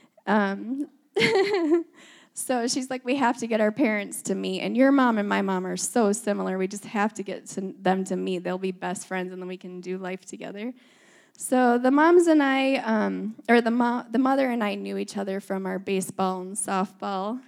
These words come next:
um, games, and just, uh, they have four kids too.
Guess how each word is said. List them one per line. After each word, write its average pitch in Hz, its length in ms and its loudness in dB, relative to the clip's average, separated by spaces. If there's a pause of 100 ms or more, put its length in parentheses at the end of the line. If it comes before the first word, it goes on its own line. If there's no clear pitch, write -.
um, 202 560 -6
games, 247 640 2
and 214 260 -4
just, 220 360 -8
uh, 214 200 -16 (160)
they 220 180 -4
have 220 200 -4
four 226 320 -6
kids 214 500 -8
too. 202 460 -4